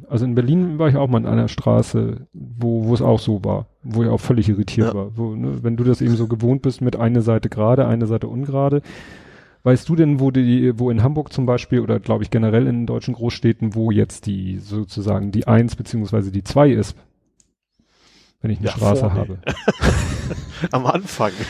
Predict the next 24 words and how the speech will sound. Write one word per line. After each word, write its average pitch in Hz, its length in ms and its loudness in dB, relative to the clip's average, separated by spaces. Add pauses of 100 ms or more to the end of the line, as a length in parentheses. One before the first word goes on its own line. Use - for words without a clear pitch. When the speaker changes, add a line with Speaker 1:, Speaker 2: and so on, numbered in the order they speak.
(140)
Speaker 1:
Ja, 160 100 6
und 123 160 2
wo 147 100 6
ist - 140 2
der 120 80 4
Anfang? 120 380 2 (720)
Speaker 2:
Das 131 340 -2
weiß 151 200 0
ich 143 100 -4
jetzt, 143 220 -8
ist - 300 -14
das 135 140 -10
nicht 147 200 -12
willkürlich? 156 580 -4
Weiß 131 160 -8
ich 117 100 -12
gar 101 180 -4
nicht. 120 140 4
Speaker 1:
Nee, 98 100 -8
zum, 139 580 -2 (340)
äh, 143 100 -18
zum 139 160 -2
Stadtkern 127 500 2
hin, 113 220 0